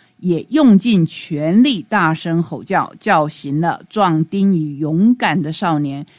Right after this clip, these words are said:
“赶快救火啊！”在阿普的叫唤下，许多人保住了生命。他也第一次发现自己的大嗓门派上用场。当然，这跟传说有关。后来的一段时间，大家都觉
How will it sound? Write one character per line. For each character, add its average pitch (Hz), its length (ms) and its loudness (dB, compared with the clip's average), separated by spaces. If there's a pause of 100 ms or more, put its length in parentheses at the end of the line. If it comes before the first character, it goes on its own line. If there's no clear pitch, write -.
(160)
“赶 202 340 4
快 262 240 4
救 214 240 2
火 147 220 -4
啊！” 131 320 -6
在 156 180 -2
阿 226 220 0
普 196 160 -4
的 156 80 0
叫 170 180 0
唤 165 180 -2
下， 143 240 -6
许 151 280 -8
多 170 200 -4
人 156 200 -2
保 147 320 0
住 208 220 -6
了 147 80 -2
生 170 220 -6
命。 170 300 0 (640)
他 277 120 2
也 208 120 2
第 240 240 -2
一 247 60 2
次 220 220 -2
发 170 200 -2
现 160 220 -2
自 208 180 -6
己 143 160 -4
的 135 60 -8
大 165 320 -2
嗓 113 240 -10
门 117 340 -12
派 160 240 -4
上 135 380 -4
用 135 240 -6
场。 98 340 -18 (360)
当 170 120 -2
然， 151 380 -2
这 160 200 -8
跟 156 360 -6
传 143 480 -8
说 214 460 0
有 160 200 -8 (120)
关。 208 340 0 (320)
后 285 240 2
来 151 420 0 (120)
的 170 200 -6
一 190 80 -10
段 247 300 4
时 185 240 -4
间， 190 300 -4
大 190 120 -4
家 160 200 -2
都 165 180 -8
觉 135 220 -12